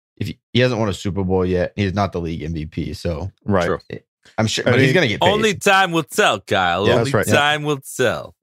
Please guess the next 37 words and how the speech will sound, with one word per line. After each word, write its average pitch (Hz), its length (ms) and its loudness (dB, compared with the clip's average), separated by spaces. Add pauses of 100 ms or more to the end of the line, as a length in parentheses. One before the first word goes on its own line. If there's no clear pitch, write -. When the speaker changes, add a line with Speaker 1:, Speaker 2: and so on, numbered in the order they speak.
Speaker 2:
I 117 180 4
mean, 120 220 2
it, 135 200 0
he's 123 240 2
breaking 131 520 0
every 107 220 0
record 92 380 0
that 104 120 -2
he 87 80 -2
can 92 160 -2
get 87 140 0
his 85 120 -2
hot 92 200 0
little 82 180 -2
hands 80 320 -4
on. 71 220 -4
So 80 460 -2
I 92 220 0
don't 85 340 -4
see 113 80 0
Speaker 1:
Maybe 139 100 2
Speaker 2:
any 208 100 2
Speaker 1:
he's 165 120 0
holding 175 220 2
Speaker 2:
reason - 20 4
Speaker 1:
out 160 140 2
Speaker 2:
why. 160 100 2
Speaker 1:
until 135 200 2
his 117 100 0
contract 120 540 0
year 95 120 0
to 90 80 0
win 98 120 -2
us 95 160 -4
a 87 60 -8
Super 82 260 -6
Bowl. 82 300 -2